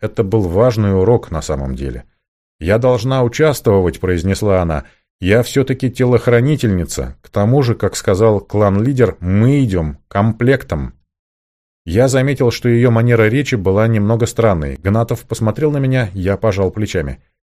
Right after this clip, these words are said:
"Кэти действительно может быть полезна, тем более, что наша магия ослаблена. Если абориген что-то выкинет, она, скорее всего, среагирует первой". Одержимая кивнула. "А Сфено действительно лучше остаться снаружи.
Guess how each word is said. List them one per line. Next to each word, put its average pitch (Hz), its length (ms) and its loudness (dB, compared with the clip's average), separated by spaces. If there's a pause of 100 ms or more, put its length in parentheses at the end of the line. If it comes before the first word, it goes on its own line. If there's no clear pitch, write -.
(180)
"Кэти 131 360 0
действительно 123 640 0
может 113 300 2
быть 110 220 -6
полезна, 113 500 0 (240)
тем 104 160 0
более, 127 280 4
что 104 240 -2
наша 107 360 0
магия 110 460 2
ослаблена. 101 800 -2 (220)
Если 139 380 2
абориген 131 540 2
что-то 120 460 -2
выкинет, 104 540 -2
она, 107 260 2
скорее 120 400 2
всего, 117 340 0
среагирует 101 800 0
первой". 76 440 -2 (160)
Одержимая 95 840 0 (120)
кивнула. 85 500 -4 (340)
"А 98 120 0
Сфено 151 560 0 (200)
действительно 131 760 0
лучше 120 460 2
остаться 107 440 -2
снаружи. 82 480 -4